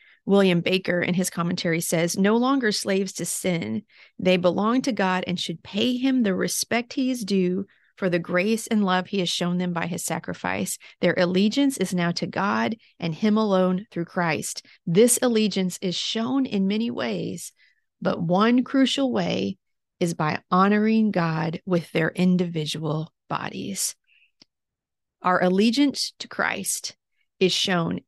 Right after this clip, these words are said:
in many different ways, but one crucial way is by honoring God with our individual bodies. So part four of the investigate step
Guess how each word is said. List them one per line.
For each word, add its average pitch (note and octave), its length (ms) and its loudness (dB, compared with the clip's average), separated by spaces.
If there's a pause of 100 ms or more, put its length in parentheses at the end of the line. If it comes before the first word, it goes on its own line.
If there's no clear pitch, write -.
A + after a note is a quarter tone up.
in F#3 440 4
many G#3+ 280 2
different - 280 -12
ways, - 440 -10 (580)
but E3 240 0
one G#3+ 440 2
crucial G#3 540 -2
way G#3 320 0 (240)
is F3+ 140 2
by D#3+ 260 -2
honoring F#3 540 2
God D#3+ 500 -4 (180)
with E3+ 260 0
our D#3 340 -2
individual F#3 840 2 (120)
bodies. - 520 -10 (640)
So - 140 0
part B3 320 2
four G#3+ 300 2
of F#3+ 100 0
the G3 100 4
investigate F#3+ 560 -2
step - 240 -4